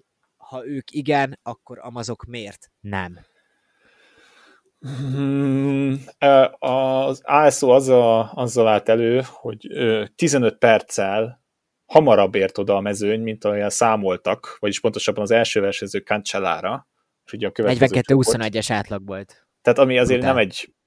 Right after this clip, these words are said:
Speaker 2: hát ez beszarás, tehát hogy hihetetlen. És tizenöt perccel korábban értek oda, ugye azért ny-, nyilvánvalóan erre én annyira nem értek ehhez ugye versenyszervezés szempontjából, de hogy azért ezt megnézik, hogy melyik útvonal, melyik parkour, hogyan vezessük el, miként vezessük el, milyen vonat jöhet.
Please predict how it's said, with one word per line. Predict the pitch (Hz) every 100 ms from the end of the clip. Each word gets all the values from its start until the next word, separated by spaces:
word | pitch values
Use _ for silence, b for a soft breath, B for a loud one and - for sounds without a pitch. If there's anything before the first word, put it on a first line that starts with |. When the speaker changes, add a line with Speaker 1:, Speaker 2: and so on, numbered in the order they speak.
| _ _ -
Speaker 2:
hát | - -
ez | 110 - - - -
beszarás, | - 78 87 80 92 -
tehát | 101 -
hogy | 95
hihetetlen. | 113 90 90 - 117
És | 123
tizenöt | 160 139 123 -
perccel | 120 - 117
korábban | - 117 107 110
értek | 101 -
oda, | 170 160
ugye | 139
azért | 127 120 117
ny-, | 151 156
nyilvánvalóan | - 156 139 120 127 123 117 113 _ _ _ _ _ b b b b b b b b b b
erre | - 113
én | 120
annyira | 120 120 113
nem | 117 113
értek | 98 107 104
ehhez | 101 98
ugye | 101
versenyszervezés | 101 101 101 98 98 98 95 95
szempontjából, | 104 104 110 113 107 110
de | 110
hogy | 110
azért | 110 107
ezt | -
megnézik, | - 113 110 101 98
hogy | 92
melyik | 131 123 117
útvonal, | 113 113 107 101
melyik | 107 107 -
parkour, | 110 101 - 104 101
hogyan | 104 104
vezessük | 101 101 - 101 -
el, | 98 98
miként | 104 98 101
vezessük | 98 95 - 101 101
el, | 95
milyen | 117 117
vonat | 107 110 101 -
jöhet. | 104 139 170 -